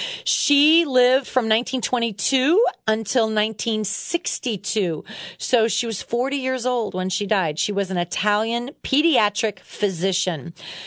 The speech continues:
She was a working mother. She was an avid outdoors woman and a loving wife. Her,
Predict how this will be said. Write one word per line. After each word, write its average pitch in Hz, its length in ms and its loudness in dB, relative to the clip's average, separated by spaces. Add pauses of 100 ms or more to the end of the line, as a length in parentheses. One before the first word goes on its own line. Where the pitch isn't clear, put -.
(240)
She - 140 -2
was 214 120 4
a 262 40 4
working 294 480 4
mother. 170 440 0
She - 160 -4
was 180 100 0
an 185 240 0
avid 220 540 4
outdoors 214 580 2
woman 285 380 2
and 202 200 0
a 202 120 0
loving 220 560 2
wife. 180 400 0
Her, 196 180 -2